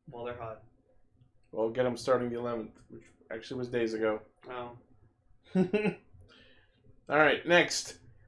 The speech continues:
Speaker 2: Speaking of Kamen Rider themed merch, uh, pens by Platinum revealed by Premium Bandai.
Speaker 1: Oh my god.
Speaker 2: Is
Speaker 1: Kamen Rider themed pens.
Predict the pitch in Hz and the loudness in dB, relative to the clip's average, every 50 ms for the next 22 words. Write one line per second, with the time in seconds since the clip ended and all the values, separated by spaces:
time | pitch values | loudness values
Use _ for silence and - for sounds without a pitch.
0 | - _ _ - - - - 196 202 202 190 185 175 165 170 185 185 175 180 180 | -20 _ _ -20 -20 -8 -4 -2 0 4 6 6 6 6 6 6 6 8 10 10
1 | 175 170 165 151 - 175 170 156 151 151 185 190 175 175 170 - - - - - | 10 8 8 6 6 6 6 6 6 6 8 8 8 8 6 2 -2 -6 -8 -14
2 | - _ - - - - - - _ - - 139 143 147 143 147 147 147 139 - | -20 _ -20 -20 -20 -20 -20 -20 _ 0 2 6 8 8 10 10 10 8 6 4
3 | - - 175 190 202 202 202 190 175 160 147 143 151 151 156 151 - - - - | 2 4 6 6 8 6 6 4 2 2 4 6 8 8 10 8 6 2 2 6
4 | 180 190 208 208 - 170 151 135 127 120 117 117 120 127 143 143 147 143 147 143 | 8 8 8 8 8 6 6 6 4 2 0 0 2 6 8 8 8 8 8 6
5 | 139 135 139 156 156 160 160 165 160 160 180 196 208 208 175 139 123 117 110 107 | 6 6 4 2 4 4 6 4 6 6 8 8 8 8 8 8 8 8 6 4
6 | 113 113 - - - - - 131 127 127 127 127 131 131 135 131 127 123 120 120 | 2 -2 -10 -18 -16 -10 -6 -4 -2 -2 -2 -2 -2 -4 -6 -4 -2 0 0 2
7 | 120 120 120 120 117 117 120 127 123 120 117 117 113 113 110 107 107 107 110 110 | 0 0 -2 -2 -6 -8 -6 -4 -2 0 0 0 0 0 -2 -4 -6 -8 -10 -10
8 | 107 98 - - - - - _ - 131 123 127 127 127 127 127 127 127 123 123 | -12 -12 -14 -16 -18 -20 -20 _ -10 -8 -6 -4 -4 -4 -4 -6 -4 -2 0 0
9 | 123 123 123 123 - - - 117 117 113 113 113 110 113 - - - - - 113 | 2 0 -2 -4 -8 -12 -12 -10 -10 -10 -10 -12 -14 -16 -18 -20 -20 -14 -12 -10
10 | 110 110 107 104 101 104 104 - - - - - - - | -10 -10 -10 -12 -16 -18 -20 -20 -20 -18 -16 -16 -18 -18